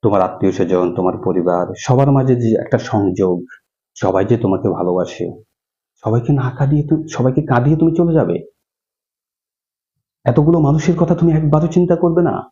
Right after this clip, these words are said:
শুধু একটা মাত্র জিপিএ কিংবা একটা ভালো রেজাল্টের জন্য।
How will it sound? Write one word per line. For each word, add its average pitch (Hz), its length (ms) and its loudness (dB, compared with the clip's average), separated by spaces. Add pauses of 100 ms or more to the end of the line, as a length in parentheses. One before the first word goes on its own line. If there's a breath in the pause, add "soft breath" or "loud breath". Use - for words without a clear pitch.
(420)
শুধু 156 140 4
একটা 151 540 0
মাত্র 190 340 2
জিপিএ 175 440 4
কিংবা 165 360 2
একটা 151 320 0
ভালো 151 220 2
রেজাল্টের 151 540 0
জন্য। 151 240 4